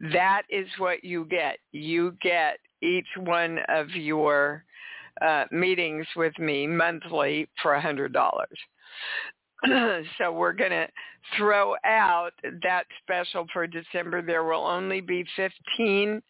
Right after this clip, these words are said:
I mean, fifty offered. Uh, they will not begin until J-, January. And, uh, I'll let you know when it gets posted, but I just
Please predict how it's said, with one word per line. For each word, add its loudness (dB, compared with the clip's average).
I 4
mean, -2
fifty 0
offered. 2
Uh, 4
they 2
will 0
not 2
begin -2
until -2
J-, -16
January. 2
And, 2
uh, 4
I'll 4
let 0
you -8
know -2
when -2
it -4
gets -2
posted, -2
but 0
I 0
just -6